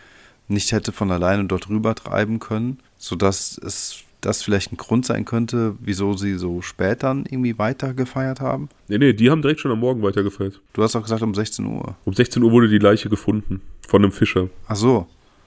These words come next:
Speaker 1: Ach so, okay, nee, dann kann das nicht sein, ja.
Speaker 2: Nee, nee, also die, die Leiche, also wenn die was damit zu tun hatten, dann wurde die Leiche schon im Laufe der Nacht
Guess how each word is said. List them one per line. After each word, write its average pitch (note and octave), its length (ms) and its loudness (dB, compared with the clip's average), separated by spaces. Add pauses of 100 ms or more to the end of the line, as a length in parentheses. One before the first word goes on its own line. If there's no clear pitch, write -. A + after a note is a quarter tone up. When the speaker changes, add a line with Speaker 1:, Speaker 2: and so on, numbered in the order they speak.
(680)
Speaker 1:
Ach G#2 120 -8
so, G#2+ 160 0
okay, G2+ 360 0
nee, G2 140 -2
dann F#2 140 -4
kann G#2 160 -2
das F#2+ 160 -6
nicht G2 160 -6
sein, F2+ 240 -2
ja. F#2 180 -2 (160)
Speaker 2:
Nee, F#2+ 140 2
nee, G2 120 2
also G#2 200 2
die, G#2 120 0 (280)
die G#2 80 0
Leiche, G#2 420 6
also G#2 160 2
wenn A2+ 240 4
die A#2+ 160 2
was B2 120 4
damit A#2+ 200 2
zu A#2+ 60 0
tun A2+ 180 0
hatten, A2 240 0
dann G#2 200 4
wurde G#2+ 200 4
die G2 80 2
Leiche G2 320 4
schon G2+ 160 2
im G2 80 0
Laufe G2 260 2
der G2 120 4
Nacht - 440 -6